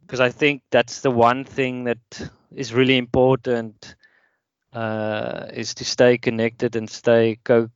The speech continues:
co-creating, um, and to have something that everyone can look at at the same time and contribute to creates that shared space to, to collaborate, co-create, and, and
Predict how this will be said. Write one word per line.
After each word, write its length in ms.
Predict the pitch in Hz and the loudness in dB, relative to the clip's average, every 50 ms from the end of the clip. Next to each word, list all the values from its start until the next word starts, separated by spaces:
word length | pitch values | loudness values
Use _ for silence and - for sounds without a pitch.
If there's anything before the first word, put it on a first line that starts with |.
| _ - | _ -2
co-creating, 960 | - 127 120 - - 117 107 107 113 117 120 - 107 98 98 98 101 101 104 _ _ - - | 0 0 0 0 0 0 2 2 2 0 -2 -4 -10 -10 -10 -14 -18 _ _ _ _ -18 -14
um, 440 | 104 101 101 101 101 101 101 101 - _ _ _ _ _ _ _ _ _ _ - - - - - | -10 -10 -8 -8 -10 -10 -12 -16 -20 _ _ _ _ _ _ _ _ _ _ -20 -20 -12 -8 -6
and 120 | 131 131 | -4 0
to 100 | 135 120 | 2 4
have 300 | 117 127 131 135 131 - | 6 6 6 6 4 0
something 600 | - - - 147 143 147 139 - - 143 139 135 | -8 -2 0 2 2 0 -2 -4 -4 -4 -2 -2
that 160 | 131 123 123 | -2 -4 -4
everyone 320 | 135 135 135 139 135 131 123 | -2 -2 0 0 -2 -2 -2
can 280 | - 123 120 120 117 | -4 -4 -4 -6 -6
look 240 | 117 127 143 127 127 | -2 -2 -2 0 0
at 160 | 123 117 113 | 0 0 -2
at 100 | 113 _ _ | -8 _ _
the 100 | - 104 | -18 -10
same 320 | - - 123 120 117 117 | -6 -4 -4 -4 -4 -6
time 340 | 120 131 123 120 120 117 117 | -4 -2 -2 -2 -2 -2 -4
and 200 | 110 107 107 _ | -6 -8 -10 _
contribute 720 | - 117 113 117 - _ - 147 139 123 127 123 120 120 | -8 -8 -8 -8 -10 _ -2 -2 0 0 -2 -4 -4 -4
to 320 | - - 107 104 101 98 104 _ _ _ _ _ _ _ _ _ _ _ _ _ _ | -8 -10 -8 -8 -8 -10 -14 _ _ _ _ _ _ _ _ _ _ _ _ _ _
creates 400 | - - 127 117 110 110 - - | -6 -2 0 0 0 -2 -4 -4
that 240 | - 117 110 - - | -2 -2 -2 -2 -6
shared 400 | - - - 127 113 113 110 - | -12 -6 -2 0 0 0 0 -2
space 580 | - - - - - 113 107 107 101 - - | -8 -14 -8 -2 0 0 0 0 -2 -6 -10
to, 420 | - 117 110 107 104 101 101 98 98 _ _ _ _ _ _ - | -10 -10 -8 -8 -8 -8 -10 -12 -14 _ _ _ _ _ _ -6
to 160 | - 117 107 | -6 -6 -4
collaborate, 760 | - - 113 107 104 104 104 104 101 107 104 104 101 101 - - | -4 -6 -4 -2 0 2 0 2 2 0 0 0 0 -2 -4 -4
co-create, 640 | - 101 101 - - 107 98 95 95 98 98 - - | -6 -6 -4 -4 -4 -2 -2 0 -2 -2 -4 -8 -10
and, 320 | 104 101 98 98 95 95 | -12 -12 -12 -14 -14 -14
and 240 | - 98 95 92 | -14 -14 -16 -16